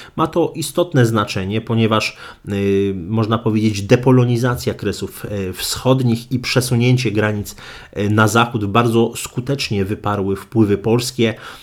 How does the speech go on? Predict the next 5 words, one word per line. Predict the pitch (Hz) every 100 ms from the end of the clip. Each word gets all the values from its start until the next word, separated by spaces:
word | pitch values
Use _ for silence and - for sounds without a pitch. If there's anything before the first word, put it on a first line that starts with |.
| -
mm, | - 98 95 98
z | 95 - 104 98 92
obszaru | - - 110 107 101
właśnie, | 95 104 107 - 101 98 95 90 87
tutaj | 98 101 98